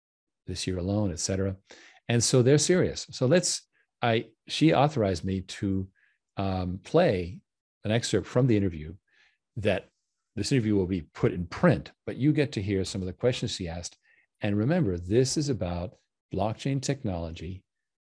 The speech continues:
how blockchain technologies are impacting the energy industry and the environment. Now, just blockchain is very s-, simple. It's a way to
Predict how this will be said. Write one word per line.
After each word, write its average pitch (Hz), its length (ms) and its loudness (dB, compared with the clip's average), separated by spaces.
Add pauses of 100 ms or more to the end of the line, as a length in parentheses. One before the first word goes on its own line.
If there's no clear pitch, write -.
(220)
how 113 220 0
blockchain 131 400 0
technologies 95 680 -4
are 95 80 -8
impacting 98 420 -6
the 90 160 -6
energy 87 360 -10
industry 92 380 -6
and 82 80 -8
the 80 40 -8
environment. 80 460 -12
Now, 101 240 -2 (300)
just - 360 -8 (200)
blockchain 127 460 2
is 104 140 -2
very 90 180 -4
s-, - 140 -14 (220)
simple. 95 400 -10
It's - 200 -10
a 101 60 -2
way 123 500 0 (720)
to 104 440 -2